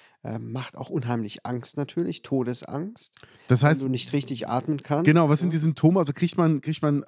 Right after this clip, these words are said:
Speaker 2: hat man so Erstickungs-, äh, Anfälle oder kommt einem das so vor, als ob man die hätte?
Speaker 1: Also bei einer, äh, C O P D ist es so, dass du viel einatmen kannst, aber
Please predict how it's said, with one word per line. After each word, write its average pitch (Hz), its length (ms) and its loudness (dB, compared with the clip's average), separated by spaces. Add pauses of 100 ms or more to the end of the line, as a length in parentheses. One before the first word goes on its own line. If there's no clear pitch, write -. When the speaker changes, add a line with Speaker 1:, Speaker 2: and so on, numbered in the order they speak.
Speaker 2:
hat 156 220 4
man 156 120 4 (680)
so 139 120 2
Erstickungs-, - 760 2
äh, 165 280 0
Anfälle 196 600 4 (100)
oder 170 340 2 (260)
kommt 175 220 4
einem 156 120 2
das 165 120 0
so 165 80 -2
vor, 151 260 4
als 117 80 2
ob 104 100 -6
man 101 120 -2
die 95 100 -4
hätte? 85 260 -8 (380)
Speaker 1:
Also 156 180 2
bei 160 200 4
einer, 165 360 2
äh, 131 200 -14
C - 120 0
O 190 80 2
P 143 200 -2
D 165 160 2
ist 214 320 -8
es 139 180 -4
so, 165 240 2
dass 147 380 -4
du 135 320 -2 (340)
viel 143 260 -4
einatmen 160 600 -6
kannst, 190 520 -8
aber 156 360 0